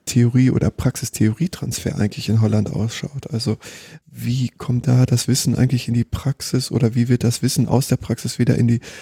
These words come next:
Wissenschaft zurückgespiegelt, bevor es so etwas wie das Living Lab gab? Gab's da schon mal andere Initiativen zu oder Überlegungen, wie man sowas gemacht hat?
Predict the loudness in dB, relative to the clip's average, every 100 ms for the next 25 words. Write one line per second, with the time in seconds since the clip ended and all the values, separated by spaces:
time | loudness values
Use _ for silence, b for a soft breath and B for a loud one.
0 | B 0 2 2 2 0 0 -4 0 2
1 | 2 -2 -2 -4 -2 -4 -4 -2 0 2
2 | 4 4 4 2 0 0 -2 -2 -4 -6
3 | -8 -6 -6 -4 -2 0 2 2 0 -4
4 | -6 _ -2 0 0 -4 -12 _ -20 -4
5 | -2 -2 -4 -4 0 2 0 0 4 6
6 | 6 4 2 2 0 -2 -4 -6 -6 -10
7 | -10 -10 -8 -6 -4 -2 -4 b b b
8 | b -4 2 2 4 4 2 -2 -4 -4
9 | -2 -2 -4 -6 -4 -6 -6 -8